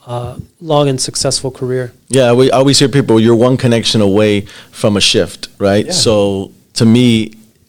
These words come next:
Speaker 2: focus on that versus the latter.
Speaker 1: Yeah.
Speaker 2: So every time you might get a door s-, closed or an opportunity not happen or an outcome that you don't see,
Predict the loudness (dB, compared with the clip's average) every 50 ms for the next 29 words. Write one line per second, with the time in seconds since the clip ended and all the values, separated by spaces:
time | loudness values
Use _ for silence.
0 | _ _ _ -2 -2 0 0 0 -2 0 0 0 0 0 -2 -2 -2 -2 -2 -2
1 | -2 -4 -6 -10 _ -20 _ _ _ _ _ -8 -2 -2 0 0 0 -2 -2 -4
2 | -4 -4 -2 -2 0 0 -2 -2 -4 -6 -8 -10 -16 -20 _ _ _ -12 -10 -6
3 | -4 -4 -2 -2 -2 -2 -2 0 0 0 0 0 0 0 -2 -2 -2 -2 -2 -2
4 | 0 0 2 2 2 2 0 -2 -4 -4 -2 0 0 2 2 0 0 -2 -2 0
5 | 0 0 0 0 -2 -4 -4 -6 -8 -4 -2 -2 -2 0 0 -2 -2 -2 -2 -2
6 | -2 -2 -2 -2 -2 -4 -4 -4 -4 -6 -4 -2 -2 -2 0 0 -2 -2 -4 -6
7 | -8 -6 -4 -4 -4 -4 -4 -4 -4 -4 -4 -4 -4 -4 -2 0 0 0 0 0
8 | -2 -4